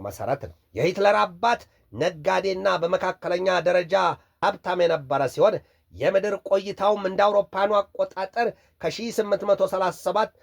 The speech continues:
እስከ ሺህ ዘጠኝ መቶ ሦስት ድረስ ነው። የአዶልፍ ሂትለር እናት ክላራ ደግሞ የኖረችው ከሺህ ስምንት መቶ ስልሳ እስከ ሺህ ዘጠኝ መቶ ሰባት ድረስ ብቻ ነው።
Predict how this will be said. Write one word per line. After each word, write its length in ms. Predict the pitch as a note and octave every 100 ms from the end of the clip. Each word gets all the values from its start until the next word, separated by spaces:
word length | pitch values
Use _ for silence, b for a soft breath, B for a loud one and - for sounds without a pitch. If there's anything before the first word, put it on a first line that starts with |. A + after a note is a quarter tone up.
| _ -
እስከ 220 | - G3+
ሺህ 220 | F3+ G3 G3+
ዘጠኝ 300 | F#3 - E3+
መቶ 200 | E3 E3+ D#3+
ሦስት 320 | - D#3 - B2+
ድረስ 300 | A2+ G2 E2+ -
ነው። 140 | - - b b b -
የአዶልፍ 540 | G#2+ F3 G3 A#3 A#3+ -
ሂትለር 360 | B3+ A#3+ A#3
እናት 320 | G#3+ F#3+ A3 -
ክላራ 300 | G#3 G#3+ F3 C#3
ደግሞ 240 | B2+ E3+ A3 F3+
የኖረችው 580 | E3 D3+ C3+ - A3 E3+ b b b
ከሺህ 280 | D3+ - G#3+ A3+
ስምንት 320 | A3+ G#3+ G#3
መቶ 200 | G#3 G3 G#3
ስልሳ 260 | G3+ F#3+ G#3+ F#3+
እስከ 200 | - F#3+
ሺህ 220 | E3+ G#3+ F#3+
ዘጠኝ 260 | F3+ E3+
መቶ 160 | D3+ D3
ሰባት 320 | C#3+ C#3 C3+ -
ድረስ 260 | A#2+ A2+ -
ብቻ 340 | G#2 F2 - F#2
ነው። 140 | -